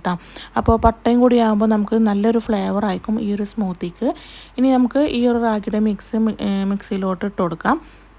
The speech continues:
ഇതിൽ നമ്മൾ വേറെ പഞ്ചസാര ഒന്നും ചേർത്ത് കൊടുക്കുന്നില്ല. പഞ്ചസാര പകരമായിട്ടാണ് നമ്മൾ, ഏ, ഡേറ്റ്സ് ചേർത്ത് കൊടുത്തിട്ടുള്ളത്. ഇനി നിങ്ങൾക്ക് ഇതിൽ മധുരമൊക്കെ വേണമെന്നുണ്ടെങ്കിൽ പഞ്ചസാരയുടെ പകരമായിട്ട്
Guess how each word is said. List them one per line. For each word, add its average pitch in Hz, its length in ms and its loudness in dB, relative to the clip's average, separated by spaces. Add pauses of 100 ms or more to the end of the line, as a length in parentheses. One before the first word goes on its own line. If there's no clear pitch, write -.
(920)
ഇതിൽ 294 180 4
നമ്മൾ 277 260 4
വേറെ 247 460 4
പഞ്ചസാര 220 500 0
ഒന്നും 220 220 2
ചേർത്ത് 220 280 0
കൊടുക്കുന്നില്ല. 196 480 -2
പഞ്ചസാര 208 640 -2
പകരമായിട്ടാണ് 214 720 2
നമ്മൾ, 208 380 0 (380)
ഏ, 202 220 2
ഡേറ്റ്സ് 202 460 0
ചേർത്ത് 208 360 0
കൊടുത്തിട്ടുള്ളത്. 190 720 0 (360)
ഇനി 254 140 4
നിങ്ങൾക്ക് 294 380 2
ഇതിൽ 277 200 2
മധുരമൊക്കെ 240 560 2
വേണമെന്നുണ്ടെങ്കിൽ 208 880 0
പഞ്ചസാരയുടെ 202 640 -2
പകരമായിട്ട് 196 680 -2